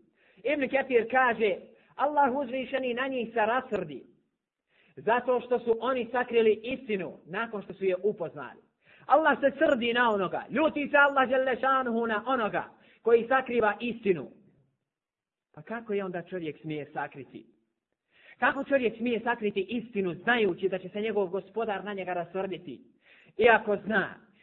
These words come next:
da će zaista tragično završiti svako onaj na koga se Allah tebareke ve ta'ala rasrdi.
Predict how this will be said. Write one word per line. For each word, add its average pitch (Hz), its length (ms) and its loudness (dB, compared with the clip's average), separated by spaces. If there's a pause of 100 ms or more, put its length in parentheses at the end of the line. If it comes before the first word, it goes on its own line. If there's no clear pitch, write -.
da 190 120 0
će 214 140 2
zaista 277 400 4
tragično 247 440 2
završiti 214 540 -4
svako 214 420 -2
onaj 220 420 0 (920)
na 214 200 0
koga 247 320 6
se 214 160 2
Allah 240 380 0
tebareke 202 440 2
ve 185 80 -4
ta'ala 175 420 -4
rasrdi. 151 520 -10